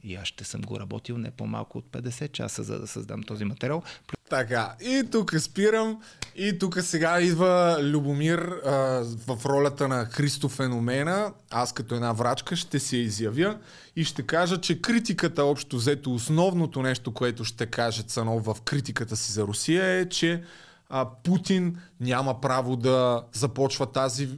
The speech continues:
Speaker 2: война, че това е ужасно, че е нападнал Украйна, че умират невинни хора. Но тънко-тънко все пак ще каже, а, една голяма част от, а,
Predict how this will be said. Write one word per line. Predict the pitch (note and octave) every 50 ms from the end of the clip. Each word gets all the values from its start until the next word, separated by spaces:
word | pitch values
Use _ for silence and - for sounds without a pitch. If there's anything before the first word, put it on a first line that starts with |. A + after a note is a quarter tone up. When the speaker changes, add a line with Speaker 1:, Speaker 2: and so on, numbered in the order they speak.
| G3+ D#3
Speaker 2:
война, | B2 D3 D3+ D3 C#3+ D3+ D#3+ D3+
че | - - C#3 A2
това | - - B2 A2+
е | A2
ужасно, | G#2+ G2+ G2+ F#2+ A2+ A#2+ A2+ A2+ A2+ - C3+ B2+
че | - - C#3+
е | C3+
нападнал | C3+ C3 A#2+ - C#3 C3+ C3+ C#3 C#3 C#3 C#3
Украйна, | C3+ - C#3 C#3 C#3 C#3 C#3 C#3+ C#3+ C#3+ C#3 - - - - _
че | - - - C3
умират | B2 A#2+ A#2 B2+ C3 C3+ C3 C3 C3+ C#3
невинни | B2+ A#2 G#2+ A#2+ C3+ C3+ C3+ C3+ C3
хора. | A#2 - - C3+ C#3 D3 D#3+ F3 E3+ E3+ E3+ - - - - - - _ _ _ -
Но | E3 F#3 A#3+ C#4 C#4+ C4 A3 - - - -
тънко-тънко | G#3 A3+ A#3+ - - F#3+ - - G3 G#3 A3+ - - G3 F#3+
все | F3 - - F3 E3+ E3 E3
пак | E3 D#3+ D#3+ - -
ще | - - - C3 -
каже, | - C3+ C#3 C#3+ C3 D3 D3 C#3+ C#3 C3 C#3 - - - - - _ -
а, | - C3 C3 C3+ - -
една | E3 E3+ F3+ G3+ G3+ F#3+
голяма | E3 F3+ G3 G#3+ A3 G#3+ G#3
част | G#3 - G3+ F#3 F3+ - E3+
от, | D3+ - - -
а, | D#3 D#3 D3+ D3+ D3+